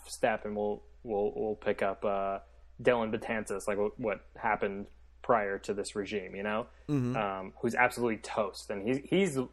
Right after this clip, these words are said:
Speaker 1: the, who they're gonna move away from first. He's throwing,
Speaker 2: Yeah.
Speaker 1: like, eighty-nine miles per hour.
Speaker 2: Oof.
Speaker 1: You know, he
Speaker 2: That's not
Speaker 1: just
Speaker 2: what you
Speaker 1: doesn't
Speaker 2: want
Speaker 1: have
Speaker 2: out
Speaker 1: it
Speaker 2: of the
Speaker 1: after
Speaker 2: bullpen.
Speaker 1: his injury. Like, the Yankees walked away from him for a reason,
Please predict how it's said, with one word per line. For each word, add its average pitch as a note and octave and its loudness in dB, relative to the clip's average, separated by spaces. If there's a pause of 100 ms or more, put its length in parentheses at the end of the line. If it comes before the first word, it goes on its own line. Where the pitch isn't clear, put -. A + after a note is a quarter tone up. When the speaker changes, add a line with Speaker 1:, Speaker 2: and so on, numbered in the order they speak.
Speaker 1:
the, B2+ 2 (120)
who C3 2
they're A2+ 2
gonna G#2+ 0
move G#2 0
away G2+ 2
from F#2 -12
first. - -6
He's A#2 -2
throwing, C#3 6
Speaker 2:
Yeah. B2+ 6
Speaker 1:
like, A#2 0
eighty-nine A2+ 0
miles G2+ -6
per - -8
hour. F#2+ -4
Speaker 2:
Oof. G#2 -4 (160)
Speaker 1:
You A#2 -4
know, A2+ 2
he A2+ 0
Speaker 2:
That's A2 -2
not G#2+ 2
Speaker 1:
just F#2+ 2
Speaker 2:
what - -
you F#2+ 2
Speaker 1:
doesn't A#2+ 4
Speaker 2:
want G#2 4
Speaker 1:
have A2 4
Speaker 2:
out - 2
Speaker 1:
it F#2 -2
Speaker 2:
of E2+ -4
the G#2 -2
Speaker 1:
after G2+ 0
Speaker 2:
bullpen. - -14
Speaker 1:
his A2 -4
injury. G#2+ -4 (760)
Like, C#3+ 6
the C#3+ 4
Yankees F3 4
walked C3+ 6
away A#2+ 4
from A2 -2
him G#2+ -2
for G#2 2
a G2 0
reason, F#2+ -6